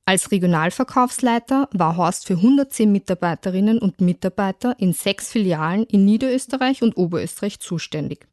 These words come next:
Seit einigen Monaten ist er nun in der Zentrale von Hofer tätig. Hofer zählt mit mehr als fünfhundertdreißig Filialen und neun Standorten in Österreich zu den beliebtesten Lebensmitteleinzelhändlern.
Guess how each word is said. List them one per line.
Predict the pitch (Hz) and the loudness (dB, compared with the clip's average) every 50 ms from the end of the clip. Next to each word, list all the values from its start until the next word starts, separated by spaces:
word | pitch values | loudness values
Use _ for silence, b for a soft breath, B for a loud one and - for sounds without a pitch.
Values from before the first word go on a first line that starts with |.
| _ _ _ _ | _ _ _ _
Seit | - - 214 196 - - | -4 -2 -2 0 0 0
einigen | 165 175 202 240 - 262 254 | 0 2 2 2 4 4 4
Monaten | 233 208 208 208 208 220 - _ 254 247 | 4 4 2 2 0 -2 0 _ 0 0
ist | - - - - - | 0 -2 -4 -2 0
er | 185 | 0
nun | 185 185 190 208 | 2 4 4 4
in | 226 220 196 | 2 2 2
der | 190 175 | 0 -4
Zentrale | - - 180 165 - - 156 147 147 165 196 | -2 -4 -4 -4 -4 -4 -4 -4 -2 -4 -4
von | - - 190 180 175 | 0 0 0 2 2
Hofer | 165 165 - - 180 - | 0 -2 -4 -6 -8 -8
tätig. | - - 143 139 - - 87 - - - - _ _ _ _ _ _ _ - - | -8 -8 -10 -8 -8 -10 -10 -10 -14 -18 -20 _ _ _ _ _ _ _ -4 0
Hofer | - 220 220 - - 294 339 370 | 2 2 2 2 0 -2 -2 -2
zählt | - - 254 214 185 - | -2 -2 -2 -2 0 0
mit | 208 190 - | -2 -2 0
mehr | - 196 180 147 | 0 0 0 0
als | 165 - - | -2 -2 -2
fünfhundertdreißig | - 254 277 - - 285 277 277 226 - 196 175 175 - - 196 - - | 0 0 0 0 0 0 0 0 0 -2 -2 0 0 -2 -4 -8 -8 -4
Filialen | - 190 185 180 165 151 165 175 202 226 | -2 0 2 2 2 0 0 0 0 0
und | 220 - 202 175 - - | 0 -2 -2 -4 -2 0
neun | 185 175 160 170 202 247 | 0 0 0 0 0 -2
Standorten | - - - 175 151 165 170 170 - 185 190 - - 262 262 254 | -2 -2 -4 -4 -4 -4 -4 -2 -2 -2 -2 -2 0 -2 0 2
in | - 196 185 - | 2 0 0 2
Österreich | - 160 170 - - - 190 214 226 254 - | 0 -2 -2 -2 -4 -4 -2 0 0 0 -2
zu | - - 214 | -2 -4 0
den | 180 185 185 175 | 0 2 2 2
beliebtesten | - 175 175 196 226 - - - 269 - - - 269 269 247 | 0 0 0 0 -2 0 -2 -4 -4 -4 -2 0 2 2 2
Lebensmitteleinzelhändlern. | 202 190 196 190 208 - - - 214 214 - 240 214 - 165 160 156 - - 160 - - 170 147 156 147 143 156 160 | 2 0 0 0 0 0 0 0 -2 0 -2 -4 -4 -2 -4 -4 -4 -6 -8 -6 -6 -6 -6 -6 -6 -6 -6 -6 -8